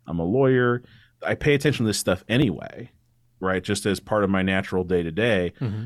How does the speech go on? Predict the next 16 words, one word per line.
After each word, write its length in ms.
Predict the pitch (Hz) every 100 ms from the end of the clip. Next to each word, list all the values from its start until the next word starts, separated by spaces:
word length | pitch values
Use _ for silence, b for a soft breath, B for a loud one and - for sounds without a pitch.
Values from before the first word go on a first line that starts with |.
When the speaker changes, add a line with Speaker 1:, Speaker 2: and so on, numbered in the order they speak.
| 127
Speaker 1:
So 240 | - 120
it's 180 | 113 -
al-, 240 | 175 180
it's 140 | 151 -
already 200 | 196 127
baked 340 | 101 113 101
in. 200 | 127 90
So 140 | - 107
a 20 |
lot 160 | 147
of 60 | 151
the 80 | 107
prep 340 | - 123 123
work 240 | 104 98 90
is 160 | 78
there. 480 | 80 85 98 127 139